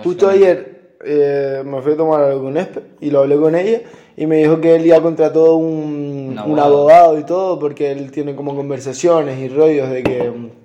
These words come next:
Speaker 2: A ver.
Speaker 1: de que es mentira de que la, ya la denunció.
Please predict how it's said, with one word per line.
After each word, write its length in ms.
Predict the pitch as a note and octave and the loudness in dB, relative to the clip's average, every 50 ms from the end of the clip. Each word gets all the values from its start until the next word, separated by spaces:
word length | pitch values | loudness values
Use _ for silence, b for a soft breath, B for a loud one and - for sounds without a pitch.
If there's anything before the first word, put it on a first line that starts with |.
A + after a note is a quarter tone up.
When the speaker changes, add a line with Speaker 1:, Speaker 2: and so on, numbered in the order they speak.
| - - - _ _ | -20 -20 -20 _ _
Speaker 2:
A 140 | - C3 B2+ | -12 -12 -10
ver. 160 | B2 A#2+ A2+ - B B B B B B | -10 -10 -12 -16 B B B B B B
Speaker 1:
de 100 | D3+ D#3+ | 0 4
que 60 | E3+ | 4
es 60 | F#3 | 4
mentira 420 | F#3+ G3 G3 F#3 D#3 G3+ G#3+ A3 G#3+ | 4 4 2 0 0 2 4 4 4
de 140 | G#3 G3 F3 | 4 2 0
que 80 | F3+ | 0
la, 240 | E3+ E3 D#3+ D#3+ D#3+ E3 | 2 2 2 2 0 0
ya 220 | D#3 E3 D#3+ D#3+ | 4 6 6 6
la 140 | D#3+ D#3+ D#3+ | 4 2 0
denunció. 440 | D#3 D#3+ D#3+ D3+ C#3+ - D3+ B2+ | -2 -4 -8 -8 -6 -6 -6 -6